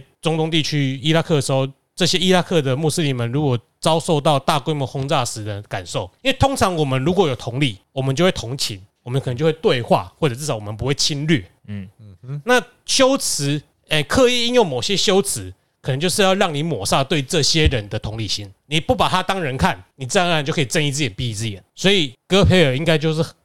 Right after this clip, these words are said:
Speaker 1: 这方面的高手啦。戈培尔是谁？
Speaker 2: 谁啊？
Speaker 1: 纳粹的宣传部长。
Speaker 2: 啊。
Speaker 1: 那有一个学者呢，很有名的叫 John Mill 强调呢，没有言论自由，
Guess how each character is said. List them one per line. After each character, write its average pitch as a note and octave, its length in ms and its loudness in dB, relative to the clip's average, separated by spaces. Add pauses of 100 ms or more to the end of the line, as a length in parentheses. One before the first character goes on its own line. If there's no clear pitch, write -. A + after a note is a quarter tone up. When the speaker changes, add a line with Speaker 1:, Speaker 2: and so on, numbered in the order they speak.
Speaker 1:
这 E3 140 -4
方 D#3 120 2
面 D#3 100 0
的 B2+ 80 2
高 B2+ 200 2
手 G#2+ 220 -4
啦。 G2 140 -16 (120)
戈 - 80 0
培 G#2+ 100 2
尔 G#2 60 0
是 A2 60 -6
谁？ - 260 -8
Speaker 2:
谁 - 240 -6
啊？ G#2 160 -2 (140)
Speaker 1:
纳 D3 160 0
粹 C#3+ 160 0
的 A2+ 80 -2
宣 B2+ 160 -2
传 A2+ 160 0
部 A2+ 140 -2
长。 G2 120 -8 (200)
Speaker 2:
啊。 F2+ 640 -14 (220)
Speaker 1:
那 E3+ 160 0
有 D#3 120 4
一 F3 80 6
个 D#3+ 300 4 (220)
学 - 200 2
者 F3+ 220 2
呢， D#3 180 -2
很 C3+ 160 -4
有 D#3+ 140 0
名 C#3+ 140 -2
的 C3 80 -4
叫 C#3+ 180 0
John G3 300 0
Mill A3+ 280 0
强 A#2 220 -6
调 C#3+ 200 0
呢， B2 180 -6 (180)
没 F3+ 140 2
有 G3 100 6
言 C#3+ 160 4
论 F#3 180 6
自 F#3+ 200 2
由， A#2 240 4